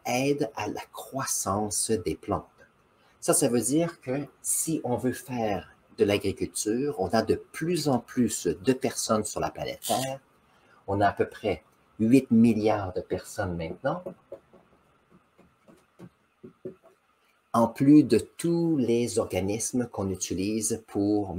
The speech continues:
la nourriture, que ce soit le bétail, volaille ou les plantes,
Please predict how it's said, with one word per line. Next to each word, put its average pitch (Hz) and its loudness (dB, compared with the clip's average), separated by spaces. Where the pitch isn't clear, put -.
la 92 -4
nourriture, 78 -6
que - -20
ce - -10
soit 85 -4
le 78 -6
bétail, 101 -4
volaille 90 0
ou 92 -4
les 76 -4
plantes, 156 -8